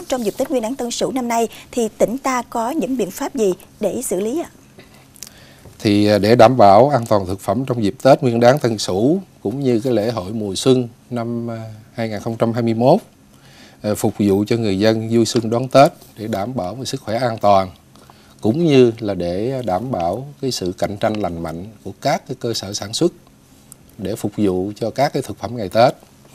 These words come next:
Speaker 2: Thì, à, ban chỉ đạo cũng li-, tăng cường thành lập các cái đoàn kiểm tra, giám sát ở các cơ sở, cơ sở để họ, à, nhằm, à, để, à, tìm, phát hiện những cái thực phẩm,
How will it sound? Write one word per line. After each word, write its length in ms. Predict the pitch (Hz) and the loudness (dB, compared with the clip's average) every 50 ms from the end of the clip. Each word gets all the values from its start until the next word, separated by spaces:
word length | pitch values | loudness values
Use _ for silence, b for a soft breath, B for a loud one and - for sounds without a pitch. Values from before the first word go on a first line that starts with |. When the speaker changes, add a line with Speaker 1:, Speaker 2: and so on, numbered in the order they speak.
| B B B B B B - - | B B B B B B -4 0
Speaker 2:
Thì, 300 | 98 98 95 95 95 95 | 0 2 2 2 4 4
à, 280 | 95 92 90 87 92 90 98 - | 4 2 2 0 -4 -8 -6 0
ban 200 | 120 117 120 113 | 0 2 2 2
chỉ 140 | - 120 120 | 2 0 2
đạo 380 | 110 95 92 87 95 104 110 110 - 101 - | 4 4 4 4 2 2 -2 -6 -10 -14 -10
cũng 360 | - - 90 104 135 156 170 160 - _ _ _ _ - | -6 -6 -4 -4 -4 -8 -10 -12 -16 _ _ _ _ -6
li-, 160 | 120 113 131 - _ _ _ _ _ _ _ _ _ - - - | -4 -4 -4 -4 _ _ _ _ _ _ _ _ _ -20 -10 -2
tăng 220 | - 127 120 127 117 | 0 2 2 2 2
cường 320 | - 113 110 107 101 95 87 - _ - b b b b b b b b - | 4 4 6 4 4 2 -4 -14 _ -20 b b b b b b b b -8
thành 240 | - 104 95 92 | -6 -6 -4 -2
lập 160 | 92 92 - - _ _ - | -2 -2 -2 -4 _ _ -2
các 300 | 151 151 196 - - - | 0 0 0 -2 -6 -6
cái 120 | - 139 | -6 -2
đoàn 220 | 117 104 98 90 - | -2 -2 -2 -4 -6
kiểm 240 | - 101 95 139 | -8 -8 -6 -4
tra, 340 | 135 131 123 123 123 120 113 - - - _ _ _ - | 0 4 4 6 4 4 0 -4 -14 -20 _ _ _ -8
giám 240 | - 107 123 139 170 | -2 0 0 0 0
sát 380 | 160 - 143 147 170 - - - | 2 4 4 4 4 2 -4 -12
ở 80 | - - - | -12 -6 -2
các 220 | - 160 381 - | -2 -2 -2 0
cơ 140 | - 120 117 | 0 0 0
sở, 300 | - - 101 98 107 117 - - - | 0 0 0 0 -2 -4 -6 -10 -4
cơ 160 | - 127 120 | 0 2 2
sở 380 | - - 101 95 98 117 160 185 - B B B B B B B B B B | 2 2 2 2 4 2 2 0 0 B B B B B B B B B B
để 480 | 90 92 95 104 127 143 160 160 143 120 | -2 0 0 2 2 2 4 2 2 2
họ, 220 | - - 113 117 113 | 2 4 4 4 4
à, 140 | 110 113 110 104 117 113 - _ - | 2 -4 -4 -6 -8 -12 -14 _ 0
nhằm, 280 | 110 110 104 107 101 95 87 - _ _ _ _ _ b b b b b b b | 2 4 4 4 2 -2 -6 -14 _ _ _ _ _ b b b b b b b
à, 220 | - 104 101 101 110 107 | -10 -8 -8 -8 -8 -10
để, 360 | 98 92 101 117 135 147 151 | -10 -8 -6 -6 -4 -4 -4
à, 80 | 135 127 127 117 - | -4 -6 -8 -6 0
tìm, 300 | - 127 127 110 104 101 87 - | 4 6 6 6 4 0 -8 -10
phát 300 | - - - 135 - - | -6 -2 -2 -2 -2 -2
hiện 340 | 117 101 95 98 113 113 | -2 -2 -2 -2 -6 -8
những 160 | 110 98 104 113 | -8 -8 -8 -8
cái 160 | - 147 143 | -8 -10 -8
thực 180 | - 110 98 | -8 -8 -8
phẩm, 360 | - - - 92 104 131 160 | -4 -2 -2 -2 -2 -4 -8